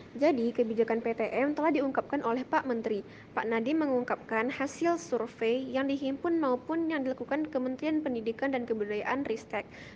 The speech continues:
Beliau menyebutkan, mayoritas peserta didik dan orang tua sudah ingin tatap muka. Hampir delapan puluh persen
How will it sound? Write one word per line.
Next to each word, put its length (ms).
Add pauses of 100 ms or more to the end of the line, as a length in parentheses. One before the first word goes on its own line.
(120)
Beliau 240
menyebutkan, 640 (240)
mayoritas 560
peserta 400
didik 400
dan 160
orang 240
tua 240
sudah 240
ingin 320
tatap 240
muka. 320 (400)
Hampir 320
delapan 320
puluh 160
persen 480